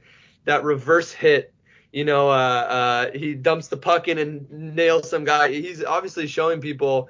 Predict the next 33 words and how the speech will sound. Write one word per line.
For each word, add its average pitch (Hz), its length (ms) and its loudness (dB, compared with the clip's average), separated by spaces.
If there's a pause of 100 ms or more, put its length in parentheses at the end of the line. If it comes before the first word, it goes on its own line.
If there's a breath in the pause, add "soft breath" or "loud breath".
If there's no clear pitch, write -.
(360 soft breath)
that 139 120 0
his 147 180 -2
game 143 520 2
is 139 160 0
multifaceted. 139 1000 2
And 127 140 -6
as 151 240 0
he 143 220 -10 (260 soft breath)
focuses 165 600 2
and 139 100 -6
develops 135 560 -2
each 143 320 -12
part 143 300 0
of 131 120 -2
his 127 200 -6
game, 139 280 0
it's 131 220 -8
really 156 300 -2
been, 131 480 0 (360 soft breath)
uh, 123 260 2
incredible 143 580 0
to 131 80 0
watch 127 380 2
the 139 80 -2
pieces 135 380 -8
come 135 260 -4
together. 131 460 2
But 160 180 -4
to - 120 -6
me, 180 380 -2
what 151 180 4
you 151 100 -8
said 143 400 -2